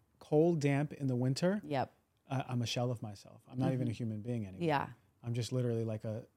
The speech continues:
Speaker 1: you know, the cicadas that leave their body and they're just shells? That,
Speaker 2: <laughs>
Speaker 1: that's me all winter if I, if I get too much damn cold in my body.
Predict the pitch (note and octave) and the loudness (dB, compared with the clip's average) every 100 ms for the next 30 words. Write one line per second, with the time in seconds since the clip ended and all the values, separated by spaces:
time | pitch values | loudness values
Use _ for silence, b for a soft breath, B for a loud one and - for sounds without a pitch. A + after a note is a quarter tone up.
0 | _ _ - C3+ C3 A#2+ C3 - B2 B2+ | _ _ -12 -4 -2 -2 -4 -4 -2 -2
1 | A#2+ A2 B2 A#2+ A#2 A#2 A#2 B2 A2+ A2 | -2 -4 -4 -4 -4 -4 -4 -4 -4 -6
2 | G#2+ A2+ C3 B2 D3 - G#3 A#2 G#3+ C3 | -8 -8 -4 -4 -4 -2 -2 -2 0 0
3 | - C3+ A#2+ A2+ B2 B2 A#2 A2 B2 C#3+ | 2 0 2 0 0 -2 -4 -8 -4 -2
4 | A#2+ - D#3+ E3 D3+ D3+ - C#3+ C3+ - | -2 2 4 6 6 6 4 2 2 2
5 | C3 B2+ C#3+ C#3 B2 A#2+ A#2+ D3+ B2 | 0 2 2 2 2 0 2 4 4